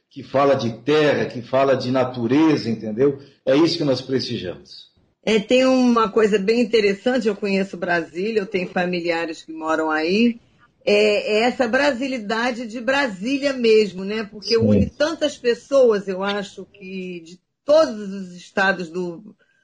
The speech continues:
Speaker 2: do país aí em Brasília, né? E eu acho que essa necessidade que as pessoas levam com ele, né, com elas, assim, de levar um pouco da sua terra, né? Deve ser isso.
Speaker 1: Com toda certeza. Brasília tem essa,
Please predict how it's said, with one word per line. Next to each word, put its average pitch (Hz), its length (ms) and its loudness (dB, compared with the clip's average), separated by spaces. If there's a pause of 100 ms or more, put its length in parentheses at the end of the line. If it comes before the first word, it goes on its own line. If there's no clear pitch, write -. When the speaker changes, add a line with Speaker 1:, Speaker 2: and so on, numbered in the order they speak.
(180)
Speaker 2:
do 196 160 2
país 196 540 0
aí 190 160 -2
em 190 120 -4
Brasília, 185 800 -4
né? 196 300 -4 (320)
E 208 100 -10
eu 220 100 4
acho 233 280 -2
que 233 80 -4
essa 233 200 -6
necessidade 202 920 -4
que - 120 -12
as 180 140 -10
pessoas 180 840 -2
levam 220 420 0
com 254 280 0
ele, 247 640 0 (520)
né, 220 200 -8
com 208 280 -6
elas, 220 520 -2
assim, 208 400 -10
de 214 160 -12
levar 254 420 0
um 262 80 -4
pouco 247 380 2
da 240 120 -8
sua 247 260 -6
terra, 208 520 -4
né? 190 220 -10
Deve 220 320 -10
ser 254 220 -2
isso. 233 500 -6
Speaker 1:
Com 196 280 0
toda 220 240 0
certeza. 185 540 2
Brasília 131 540 4
tem 170 220 2
essa, 151 440 0